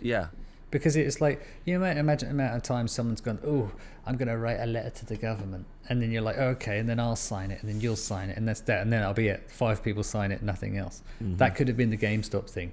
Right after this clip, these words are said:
Speaker 2: A few people see it on Reddit, a couple of people buy stuff, doesn't really matter.
Speaker 1: Yeah.
Speaker 2: You know, they're, they're still, but occasionally these things, like, they, uh, they skip through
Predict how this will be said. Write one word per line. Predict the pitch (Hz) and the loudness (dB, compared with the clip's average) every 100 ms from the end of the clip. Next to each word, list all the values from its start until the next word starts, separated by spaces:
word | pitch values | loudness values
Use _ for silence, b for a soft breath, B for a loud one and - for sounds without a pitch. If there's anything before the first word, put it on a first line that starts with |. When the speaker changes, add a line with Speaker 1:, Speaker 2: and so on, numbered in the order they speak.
| - | -10
Speaker 2:
A | - | 0
few | 156 | 2
people | 139 127 | 4 2
see | 117 127 | 2 2
it | |
on | 104 107 | 2 2
Reddit, | 107 110 107 | 2 2 0
a | |
couple | - 117 107 | -2 -2 -2
of | 104 | -2
people | 104 101 | -4 -4
buy | 101 98 | -2 -2
stuff, | 95 - 95 - - | -2 -2 -2 -4 -8
doesn't | - - 92 | -6 -6 -6
really | 92 | -6
matter. | 90 90 90 - - | -6 -6 -6 -10 -8
Speaker 1:
Yeah. | 90 80 | -2 -2
Speaker 2:
You | |
know, | 101 95 - B B B - 107 | -2 -4 -8 B B B -8 -4
they're, | 101 104 | -2 -4
they're | 113 | -6
still, | - 117 104 | -2 -2 0
but | 120 127 | 0 2
occasionally | 131 127 165 180 131 113 | 2 2 2 2 2 0
these | 110 110 | 0 -2
things, | - 131 113 104 | -2 -2 -2 -2
like, | 107 101 - - B B B B B - | 0 0 -4 -12 B B B B B -2
they, | 117 110 107 | 2 2 2
uh, | 104 101 | 0 -2
they | 104 107 | -2 -2
skip | - - - | -2 -4 -6
through | - 120 87 | -4 -4 -4